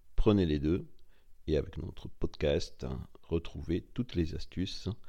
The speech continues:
les articles de fond et j'en passe. Aujourd'hui, nous allons faire de l'arithmétique. Voilà, plus sérieusement, faites de la soustraction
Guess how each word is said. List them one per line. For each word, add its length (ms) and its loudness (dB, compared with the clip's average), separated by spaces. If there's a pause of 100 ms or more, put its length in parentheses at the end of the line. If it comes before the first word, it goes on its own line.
(600)
les 180 2
articles 340 -4
de 120 -4
fond 360 2 (680)
et 100 4
j'en 140 0
passe. 340 -2 (3000)
Aujourd'hui, 540 2
nous 220 -4
allons 200 0
faire 300 -4
de 120 -6
l'arithmétique. 760 -2 (1200)
Voilà, 180 -4 (120)
plus 100 8
sérieusement, 840 -2
faites 400 -4
de 100 -2
la 120 -2
soustraction 1000 -6